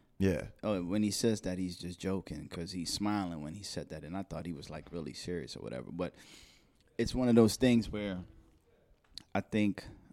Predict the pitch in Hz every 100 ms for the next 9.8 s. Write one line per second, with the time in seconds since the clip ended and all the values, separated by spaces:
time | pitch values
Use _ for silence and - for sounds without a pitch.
0 | - 101 98 92 87 85 _ _ _ _
1 | - - - 107 - 120 120 104 - 110
2 | 113 104 95 90 98 98 113 120 - 73
3 | - - _ - - _ _ 92 92 90
4 | 101 98 101 104 101 101 98 101 120 123
5 | 101 92 104 110 - 113 113 107 - _
6 | _ _ _ _ _ _ _ _ _ _
7 | _ _ _ - - - - - - 120
8 | 170 196 151 131 - 151 127 - 131 139
9 | 120 107 - 113 107 107 -